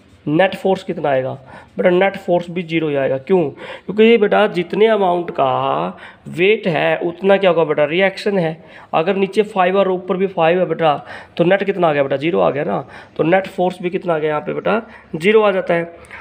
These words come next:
तो net force zero है अगर, तो नेट force कैसे निकालते हैं बेटा, रे-, Net force निकलता है ऐसे, R minus M G, ठीक है,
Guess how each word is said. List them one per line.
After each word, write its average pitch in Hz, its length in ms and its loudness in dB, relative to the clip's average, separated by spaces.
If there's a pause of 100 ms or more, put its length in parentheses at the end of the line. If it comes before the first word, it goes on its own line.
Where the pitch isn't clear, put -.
(100)
तो 151 80 0
net 185 180 0
force 190 340 0
zero 190 220 4
है 170 80 4
अगर, 147 160 -2
तो - 380 -6
नेट 180 140 2
force 185 220 -4
कैसे 185 200 0
निकालते 180 300 2
हैं 170 60 6
बेटा, 143 360 -2 (440)
रे-, 160 180 0
Net 180 140 0
force 185 240 -2
निकलता 165 260 2
है 160 60 4
ऐसे, 147 360 -4 (760)
R 170 240 4
minus 156 600 -2
M 135 240 -4
G, 135 160 -12 (1200)
ठीक 202 120 0
है, 151 300 0